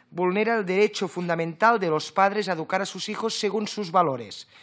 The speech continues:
Prohíbe que una persona de forma voluntaria reciba ayuda de un profesional para cambiar su orientación sexual e impide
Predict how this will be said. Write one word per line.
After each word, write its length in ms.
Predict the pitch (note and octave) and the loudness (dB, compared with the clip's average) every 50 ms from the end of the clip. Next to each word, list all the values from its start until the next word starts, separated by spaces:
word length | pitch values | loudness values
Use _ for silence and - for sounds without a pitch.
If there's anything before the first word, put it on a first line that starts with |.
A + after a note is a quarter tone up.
| - - - _ _ - | -20 -20 -20 _ _ 0
Prohíbe 580 | - G3 G3 G#3+ B3+ C4 A#3+ B3+ B3+ C4+ C4 - | 2 6 6 6 6 4 4 4 4 2 0 -4
que 140 | - F#3+ | -2 -2
una 240 | F#3 F#3 F#3 F3 E3 | 0 0 0 0 0
persona 500 | - D#3 C#3+ - - A3 A3+ A3+ A#3+ A#3 | -2 -4 -4 0 2 2 4 6 4 4
de 120 | F3+ E3 D3 | 4 0 -4
forma 380 | - - G3+ G3+ F#3 D#3+ D3+ | 0 0 0 2 2 2 2
voluntaria 800 | D3+ F3+ G#3+ - A3 G3+ E3+ - F#3+ F3 F3 F3+ F#3+ F#3 F3 - | 4 4 4 4 2 0 2 4 4 4 4 4 2 0 0 -2
reciba 520 | E3 F3 F3 E3+ D#3 - - A3 G#3+ G3+ F#3 | -4 -4 -4 -4 -4 -4 -6 -4 0 2 2
ayuda 420 | F3 F3 F#3+ A3 A3 G3+ G#3 G3+ | 2 0 0 0 0 2 0 0
de 80 | F3+ F#3 | 0 0
un 100 | F#3 F3+ | -2 -4
profesional 640 | - D#3+ D3 F3 E3+ E3+ F#3 F#3+ G3 G#3 A3+ A3+ - - - - - _ _ | -6 -8 -10 -10 -8 -6 0 4 4 4 4 4 0 -6 -20 -20 -20 _ _
para 200 | - F#3 F3 F3 | 4 4 4 4
cambiar 560 | - - E3 D#3+ E3+ G3 G3+ G#3 A3 A3+ G#3+ | 2 0 -2 0 4 6 8 8 8 6 2
su 160 | - - - F3 | -4 -6 -6 -4
orientación 640 | D#3+ D#3+ E3 D#3 D3 D3+ - - F3+ F3 F3+ F3 D#3+ - - - - - - | -4 -4 -4 -4 -4 -6 -4 -2 0 2 2 2 0 -4 -16 -20 -20 -18 -10
sexual 540 | - - F#3+ - - - A3+ A#3+ B3+ B3+ A3+ | -6 -4 -4 -4 2 6 8 8 10 8 6
e 80 | F#3 | 4
impide 580 | E3+ E3+ E3 - - A#3 G#3+ A3+ A#3+ B3 A#3+ | 0 -2 -4 -4 -4 0 4 4 4 4 2